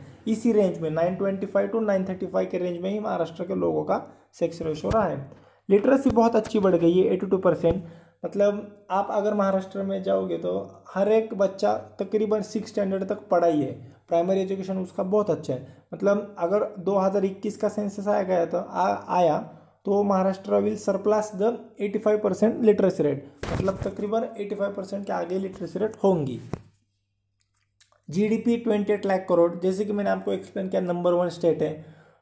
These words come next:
तो जो सेकंड स्टेट है तमिलनाडु, थर्ड स्टेट का, वो महाराष्ट्र के, मतलब, लेवल पे भी नहीं पहुंचते। This is the fact, क्योंकि महाराष्ट्र के पास तकरीबन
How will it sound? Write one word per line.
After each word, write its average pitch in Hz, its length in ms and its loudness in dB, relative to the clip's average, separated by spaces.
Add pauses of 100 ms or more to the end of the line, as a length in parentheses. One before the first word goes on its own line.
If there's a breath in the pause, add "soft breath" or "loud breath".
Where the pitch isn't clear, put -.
(120)
तो 185 640 2
जो 226 160 4
सेकंड 240 420 2
स्टेट 220 280 2
है 151 140 4
तमिलनाडु, 170 880 0
थर्ड 202 240 -2
स्टेट 175 300 -2
का, 170 260 0
वो 208 160 6
महाराष्ट्र 214 500 -2
के, 214 380 0
मतलब, 202 380 -4
लेवल 202 340 2
पे 214 180 2
भी 240 200 0 (240)
नहीं 208 240 2
पहुंचते। 165 640 -2 (260)
This 190 140 -4
is 214 80 -6
the 196 140 -2
fact, 175 380 -2
क्योंकि 208 260 -4
महाराष्ट्र 196 460 -2
के 214 120 0
पास 214 380 0 (320 loud breath)
तकरीबन 226 480 2